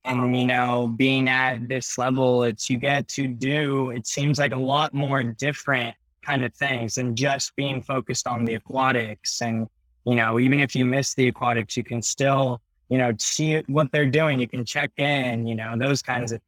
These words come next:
things. And that's so awesome. And I guess kind of, like, my final question is, is it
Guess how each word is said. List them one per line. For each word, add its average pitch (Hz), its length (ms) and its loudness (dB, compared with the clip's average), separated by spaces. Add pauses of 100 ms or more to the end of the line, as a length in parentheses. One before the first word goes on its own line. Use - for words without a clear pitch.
(180)
things. 110 340 -4
And 107 220 -6 (440)
that's 151 220 0
so 156 360 2
awesome. 131 840 -2
And 123 80 -2
I 139 80 2
guess 165 400 0
kind 151 340 0
of, 127 260 2
like, 120 300 0 (400)
my 123 140 -2
final 147 460 0
question 117 840 -4
is, 117 440 -2
is 135 240 0
it 143 400 2